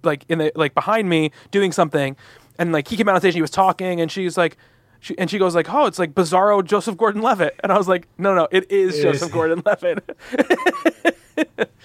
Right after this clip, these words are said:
Speaker 1: Um,
Speaker 2: He just has really interesting
Speaker 1: uh,
Speaker 2: side hustles.
Speaker 1: Yeah, <laughs> yeah. Uh, so, I mean, I,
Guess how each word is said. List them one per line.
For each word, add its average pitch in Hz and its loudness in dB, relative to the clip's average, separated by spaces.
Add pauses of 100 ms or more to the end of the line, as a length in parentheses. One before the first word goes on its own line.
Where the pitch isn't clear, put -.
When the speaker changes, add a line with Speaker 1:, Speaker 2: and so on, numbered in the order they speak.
(480)
Speaker 1:
Um, 143 2
Speaker 2:
He 143 -2
just 139 -2
has 139 -4
really 143 2
interesting 135 4
Speaker 1:
uh, - -10
Speaker 2:
side 107 -6
hustles. 101 -18 (880)
Speaker 1:
Yeah, 214 0 (140)
<laughs> - 2
yeah. 175 2 (360)
Uh, 156 2
so, 233 0
I 226 0
mean, 254 0
I, - -4